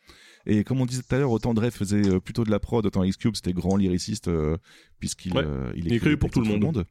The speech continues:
Speaker 2: Ouais.
Speaker 1: Exactement. Euh, moi, j'ai marqué qu'il commençait sa carrière solo en quatre-vingt-dix. Euh, s'ensuit alors six albums solo jusqu'en deux mille, donc le mec hyper actif. Euh, je vais avoir du mal à tout dire sur lui, mais on aurait pu faire un sujet entier. Mais, euh, quelques éléments notables, en fait. Donc, euh, grosse carrière de,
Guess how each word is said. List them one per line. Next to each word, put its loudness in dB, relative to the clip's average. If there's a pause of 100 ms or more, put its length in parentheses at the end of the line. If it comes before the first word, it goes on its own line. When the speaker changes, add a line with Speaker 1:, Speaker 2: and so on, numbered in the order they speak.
(240)
Speaker 2:
Ouais. -4
Speaker 1:
Exactement. -4 (560)
Euh, 2
moi, 2
j'ai -2
marqué -2
qu'il -12
commençait -2
sa -4
carrière -4
solo 0
en 2
quatre-vingt-dix. -2 (680)
Euh, 2
s'ensuit -2
alors 0
six -2
albums 0
solo 0
jusqu'en 0
deux 4
mille, -2
donc 0
le 2
mec 0 (160)
hyper -6
actif. -4 (880)
Euh, 2
je -2
vais 0
avoir 0
du 0
mal 2
à 2 (200)
tout -2
dire -2
sur 2
lui, 0
mais 2
on 4
aurait 2
pu -12
faire -4
un 0
sujet -2
entier. 0 (420)
Mais, 4
euh, 4
quelques -2
éléments 2
notables, 0
en 2
fait. -4
Donc, 0
euh, 2
grosse 0
carrière -2
de, 4